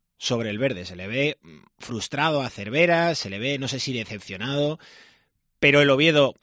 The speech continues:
no le mete un gol a nadie, es más blando defensivamente que en ningún tramo de la temporada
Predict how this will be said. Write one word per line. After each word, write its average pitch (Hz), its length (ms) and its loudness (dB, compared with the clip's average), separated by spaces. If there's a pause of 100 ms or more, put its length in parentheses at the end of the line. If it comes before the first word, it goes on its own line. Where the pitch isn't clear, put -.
(140)
no 160 280 6
le 151 100 4
mete 131 200 0
un 110 80 -2
gol 107 100 -4
a 98 80 -4
nadie, 151 460 -4 (260)
es 156 160 0
más 147 200 2
blando 131 260 2
defensivamente 117 960 -2
que 143 180 0
en 139 100 2
ningún 139 400 2
tramo 127 300 -2
de 110 60 -4
la 107 100 -6
temporada 165 640 0